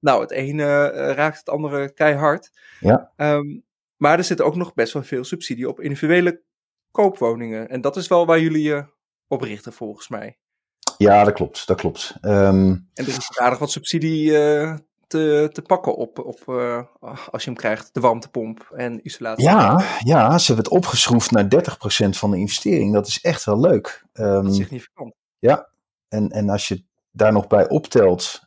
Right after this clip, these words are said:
Speaker 2: ehm, eh, dat gas gewoon heel duur geworden is, ehm, eh, en dus het aantal mensen in energiearmoede stijgt inderdaad, eh, maar,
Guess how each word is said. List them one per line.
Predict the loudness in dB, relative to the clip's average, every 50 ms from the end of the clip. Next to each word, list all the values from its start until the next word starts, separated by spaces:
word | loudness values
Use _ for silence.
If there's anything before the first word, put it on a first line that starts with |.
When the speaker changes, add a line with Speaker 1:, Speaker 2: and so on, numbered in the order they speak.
| _ _
Speaker 2:
ehm, | -10 -6 -4 -4 -4 -2 -2 -2 -2 -4 -4 -8 _ _ _ _ _ _ _ _ _ _ _
eh, | -12 -8 -6 -6 -4 -4 -4 -2
dat | -2 -2 0
gas | 0 0 0 0 0
gewoon | 2 0 2 2 2
heel | 2 0 0
duur | 2 4 4 4 4
geworden | 2 0 -2 -2 -2 -4 -4 -4
is, | -6 -6 -4 -4 -4 -6 -6 -10 _ _ _ _ _ _ _ _ _ -10
ehm, | -10 -8 -8 -8 -10 -8 -8 -8 -8 -8 -10 _ _ _ _ _ _ _ _
eh, | -18 -16 -16 -14 -14 -14 -14 -14 -10 -8
en | -4 -2
dus | -2 -2 -2
het | -4 -8 _ _ _ _ _ _ _ _ _ _ _ _ _
aantal | -4 -2 -2 0 2
mensen | 2 2 2 2 2 2 0
in | 2
energiearmoede | 2 0 2 2 4 4 4 4 2 0 0 -2
stijgt | 0 2 2 4 4 2 0 -2
inderdaad, | -6 -4 -2 0 0 2 2 0 -2 -4 -8 -10
eh, | -10 -10 -10 -10 -10 -12 -12 -12 -10 -8
maar, | -4 -2 0 0 -2 -2 -6